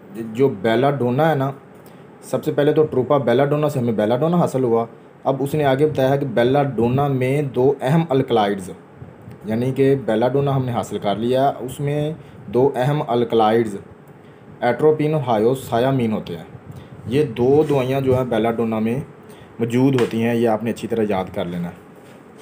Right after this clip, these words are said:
अब इसके उसने इस्तेमाल बताए हैं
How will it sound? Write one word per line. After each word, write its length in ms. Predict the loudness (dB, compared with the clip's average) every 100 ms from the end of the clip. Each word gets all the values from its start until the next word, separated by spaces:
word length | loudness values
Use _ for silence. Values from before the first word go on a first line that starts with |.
| -20 -20 -20 -20 -20 -20 -20 -18 -20 -20 -20 -18 -10 -10 -12 -20 -20 -18 -16 -16 -16 -6
अब 180 | -4 -4
इसके 220 | -8 -2
उसने 520 | -2 0 0 2 0
इस्तेमाल 500 | -2 -4 -2 2 2
बताए 280 | 0 0 0
हैं 220 | 0 -4